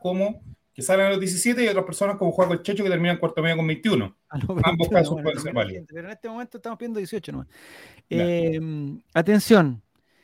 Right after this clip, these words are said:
Speaker 2: Eh, pregunta de pasita para el, para el experto. En, dice, es decir, si tengo licencia de conducir, ¿estoy licenciada en la conducción? Sí.
Speaker 1: No.
Speaker 2: ¿Se ganó una licencia, una
Speaker 1: No,
Speaker 2: licencia?
Speaker 1: si pasita, tú, eh, hab-, hubieses estudiado educación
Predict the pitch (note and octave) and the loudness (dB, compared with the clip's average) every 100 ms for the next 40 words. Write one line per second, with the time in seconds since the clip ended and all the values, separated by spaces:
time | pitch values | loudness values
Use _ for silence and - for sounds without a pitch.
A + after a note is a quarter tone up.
0 | _ _ - E3+ E3 F#3+ A3 B3 C4 A#3+ | _ _ -4 0 6 8 8 6 6 6
1 | A3+ - B3 A#3+ A3+ A3 G#3+ G#3 G3 F#3+ | 6 2 2 2 2 0 -2 -6 -6 -6
2 | F#3+ F#3 F3 F3 - C3+ C3+ D3+ - D#3+ | -6 -8 -6 -8 -6 -10 -10 -12 -12 -10
3 | - - A3 A3+ - G#3+ D3+ C3 _ _ | -10 0 4 4 4 2 2 -4 _ _
4 | _ _ - D#3+ A#3+ B3+ B3+ A3+ - A3+ | _ _ -4 6 6 6 4 4 4 2
5 | A3+ G#3+ G3 F3+ F3 F3 D#3 D#3+ - G#3 | 2 0 0 -4 -2 -2 -2 -2 2 4
6 | A#3 - D#3+ D#3 F3+ F#3+ F#3 - A3 B3 | 2 0 -10 -4 0 0 0 2 6 8
7 | C4 C4+ C4 B3 A#3+ B3+ - C#4+ F4 - | 6 6 4 2 2 0 0 0 0 -10
8 | _ _ - E4+ F#3 D#3 A3+ - - _ | _ _ -12 -6 -6 0 0 0 -8 _
9 | _ - E3 F#3 A#3 A#3 G#3+ G3+ C#4 F#3 | _ 0 2 2 4 4 2 -4 -6 -8
10 | F#3 E3+ B2+ E3+ F3 D3+ D#3 D#3 D3 - | -4 -2 -2 -4 -4 -4 -4 -2 -2 0
11 | B3+ E3 D#3+ E3 F3 F3+ F#3+ F#3+ - - | -2 -2 -4 -6 -8 -4 -4 -4 -6 -8
12 | C3+ - C3+ D#3+ - D3+ F3 F#3 F#3 G3 | -8 -4 -4 -4 -6 -8 -6 -6 -2 -2
13 | F#3+ E3 - A3 G3+ G#3+ | 0 -2 -4 -4 -4 -6